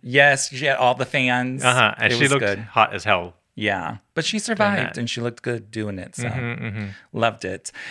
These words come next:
Speaker 1: Now, um, before we go, there was another social media moment with Mariah and the kids.
Speaker 2: We're back on the boat.
Speaker 1: Yes, we're back on the boat.
Speaker 2: Yes. <laughs>
Speaker 1: So the, it's basically a TikTok. I guess we all love a TikTok. And Mariah was doing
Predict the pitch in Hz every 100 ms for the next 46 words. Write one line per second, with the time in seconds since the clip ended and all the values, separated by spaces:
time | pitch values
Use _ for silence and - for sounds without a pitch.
0 | - 151 143 139 139 - 135 135 127 127
1 | 139 - 135 147 190 123 107 101 120 -
2 | 123 120 120 123 117 110 113 - 110 110
3 | 104 101 101 95 92 90 - - - _
4 | _ _ - 113 113 107 98 120 110 120
5 | - 220 151 - - - _ _ - 117
6 | 104 107 101 92 - _ _ _ _ _
7 | - 143 - 123 113 113 - 113 104 95
8 | - - 104 - - - - - 185 170
9 | 175 175 - - 165 - 170 175 180 180
10 | 147 - 113 - 110 101 - 90 107 117
11 | 113 117 - 120 117 117 123 127 104 -
12 | 101 95 95 110 110 110 120 120 113 113
13 | 110 110 107 107